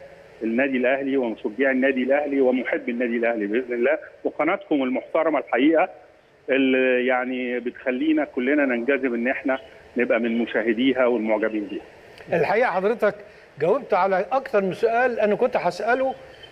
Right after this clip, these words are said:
Speaker 2: لأن كنت ع-، حابب إن أنا أشوف كيف ستنمو العلاقة وتتطور،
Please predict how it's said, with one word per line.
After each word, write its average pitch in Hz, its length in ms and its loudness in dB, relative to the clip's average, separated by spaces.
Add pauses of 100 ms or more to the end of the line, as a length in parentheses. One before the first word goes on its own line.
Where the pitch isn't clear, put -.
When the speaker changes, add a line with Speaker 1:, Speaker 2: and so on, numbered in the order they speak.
(120)
Speaker 2:
لأن 208 260 2
كنت 220 240 0
ع-، 175 520 -4
حابب 233 440 0
إن 196 120 2
أنا 247 180 2
أشوف - 380 -4 (460)
كيف 214 380 2
ستنمو 214 440 2
العلاقة 214 480 2
وتتطور، 185 840 2